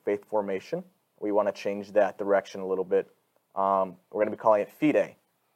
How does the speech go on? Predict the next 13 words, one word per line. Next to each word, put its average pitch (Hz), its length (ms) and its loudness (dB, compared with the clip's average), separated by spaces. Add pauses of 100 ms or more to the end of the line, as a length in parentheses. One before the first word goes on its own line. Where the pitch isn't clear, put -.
uh, 101 380 2
which 101 300 -4
in 104 100 -8
Latin 107 260 6
means 98 280 -10
faith. 135 300 2 (360)
We're 107 140 2
actually 110 220 2
using 113 200 -6
it 104 40 -2
as 101 160 0
an - 60 -10
acronym 123 420 -4